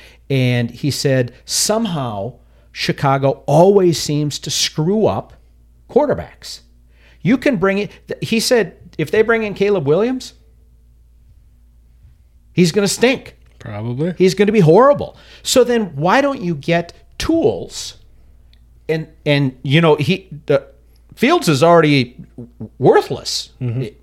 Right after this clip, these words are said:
Speaker 1: i-, in,
Speaker 2: Oh, yeah.
Speaker 1: in that situation.
Speaker 2: Yep.
Speaker 1: You know, he's, he's already been screwed up.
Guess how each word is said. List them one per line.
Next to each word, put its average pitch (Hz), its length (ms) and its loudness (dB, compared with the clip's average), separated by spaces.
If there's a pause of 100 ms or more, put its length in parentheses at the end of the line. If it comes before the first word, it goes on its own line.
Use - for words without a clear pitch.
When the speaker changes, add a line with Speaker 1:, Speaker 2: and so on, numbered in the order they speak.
(120)
Speaker 1:
i-, 131 40 -4
in, 123 400 -2
Speaker 2:
Oh, 90 40 -6
yeah. 87 140 -8
Speaker 1:
in 123 460 0 (440)
that 131 380 0
situation. 135 720 0
Speaker 2:
Yep. 117 80 2
Speaker 1:
You 110 60 0
know, 110 200 -4 (260)
he's, 151 300 -2
he's 143 320 -4
already 151 280 2
been 131 440 -2 (140)
screwed 165 460 0
up. 202 360 -2